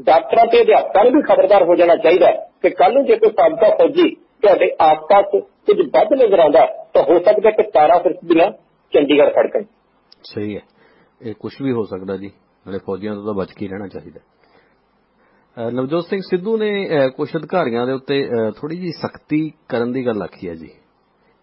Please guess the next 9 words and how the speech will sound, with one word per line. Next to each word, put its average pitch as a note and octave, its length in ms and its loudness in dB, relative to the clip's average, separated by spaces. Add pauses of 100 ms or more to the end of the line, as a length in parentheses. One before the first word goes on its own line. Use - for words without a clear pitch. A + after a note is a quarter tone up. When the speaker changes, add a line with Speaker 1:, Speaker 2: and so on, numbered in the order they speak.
(100)
Speaker 2:
ਇਹ E3 100 -10
ਗੱਲ B2+ 220 -4
ਕੀ D3 260 -8
ਹੈ, E2+ 80 -12 (240)
ਕੀ C#3 120 -6
ਸੰਕੇਤ D3+ 480 -10
ਨੇ? F2 180 -16 (2250)
Speaker 1:
ਸੁਖਨਾਥ F#3+ 280 2
ਜੀ, A#3+ 240 0